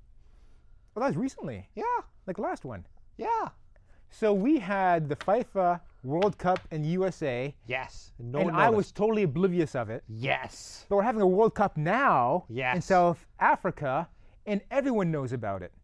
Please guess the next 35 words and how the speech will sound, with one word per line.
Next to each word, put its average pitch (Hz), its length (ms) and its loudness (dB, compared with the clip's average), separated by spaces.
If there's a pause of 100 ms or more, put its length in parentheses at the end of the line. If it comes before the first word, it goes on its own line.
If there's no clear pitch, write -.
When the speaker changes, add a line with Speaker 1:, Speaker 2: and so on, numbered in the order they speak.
(440)
Speaker 1:
What 196 220 2
happened 226 280 0
in 175 60 0
the 180 60 0
last 190 180 -2
four 180 280 2
years 160 460 0
to 151 100 -8
make 151 400 -6 (760)
this 160 280 -2
a - 60 -10
popular 147 720 -2
thing 135 300 -10
to 131 100 -10
watch? - 440 -12 (340)
Speaker 2:
Well, 151 100 -2
I 160 40 -2
think 226 200 -10
last 220 240 -6
time 175 180 -6
it 147 100 -10
was 139 140 -8
on 120 220 -6
N 117 140 -12
B 104 140 -10
C. - 360 -20 (920)
And 131 160 -14
no 160 100 -6
Speaker 1:
Mm. - 40 0
Speaker 2:
one 175 120 -4
watches 156 380 -2
N 98 140 -12
B 92 120 -14
C. - 160 -20
Speaker 1:
What 190 260 0